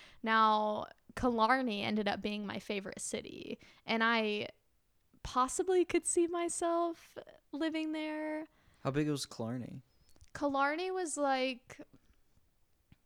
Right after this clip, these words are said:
Speaker 1: I would say Dublin was the biggest, Westport was the smallest, and Killarney was kind of
Speaker 2: In the middle.
Speaker 1: in the middle.
Speaker 2: Yeah.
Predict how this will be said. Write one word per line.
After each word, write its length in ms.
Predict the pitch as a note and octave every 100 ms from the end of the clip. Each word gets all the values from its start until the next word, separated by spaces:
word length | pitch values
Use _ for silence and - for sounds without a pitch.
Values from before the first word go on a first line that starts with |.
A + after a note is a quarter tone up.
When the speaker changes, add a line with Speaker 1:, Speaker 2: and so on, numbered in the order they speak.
| _ _ -
Speaker 1:
I 120 | C4
would 160 | D4 C#4+
say 720 | - C4+ B3+ B3 A#3+ A#3 A3 - - _ _ _ -
Dublin 420 | G#3 A3+ A3+ C#4+ D4
was 220 | C4+ A#3
the 440 | B3 A#3 A3+ G#3+ G3+ -
biggest, 720 | G#3+ G#3+ A3 A3 - - - -
Westport 600 | G#3+ G#3+ - - A3+ G#3+
was 140 | G#3+
the 100 | G#3+
smallest, 800 | G#3+ - G#3 G3+ G#3 G#3+ - -
and 220 | - G#3+ G#3+
Killarney 520 | A#3 G#3 G#3 G#3 G#3
was 160 | G3
kind 300 | - G#3 G3
of 520 | F#3+ F3+ F3+ G3 - -
Speaker 2:
In 80 | A#2+
the 60 |
middle. 320 | A2 G#2+ A2 A2
Speaker 1:
in 140 | A#3+
the 60 | G#3+
middle. 340 | F#3 - - -
Speaker 2:
Yeah. 220 | -